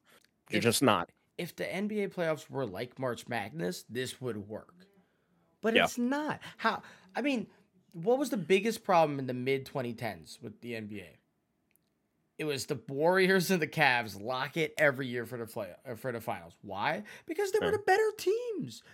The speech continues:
Speaker 2: The better teams, nine times out of ten, win a series.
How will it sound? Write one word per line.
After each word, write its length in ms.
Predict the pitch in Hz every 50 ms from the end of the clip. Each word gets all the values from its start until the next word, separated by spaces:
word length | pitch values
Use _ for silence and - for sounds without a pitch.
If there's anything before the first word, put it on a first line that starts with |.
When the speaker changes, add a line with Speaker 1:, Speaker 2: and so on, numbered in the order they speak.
| _
Speaker 2:
The 80 | - 262
better 320 | 302 320 311 311 330 311
teams, 520 | 240 - - 302 311 311 302 269 240 196 - - - - -
nine 520 | - 175 214 262 302 294 302 311 311 302 269
times 360 | 262 277 294 302 294 262 233
out 120 | 269 262
of 100 | 254 226
ten, 420 | 214 - 311 302 294 269 233 214 180 - - - -
win 180 | 190 214 226
a 60 | 247 233
series. 680 | 240 - 285 294 285 254 165 113 90 - - - -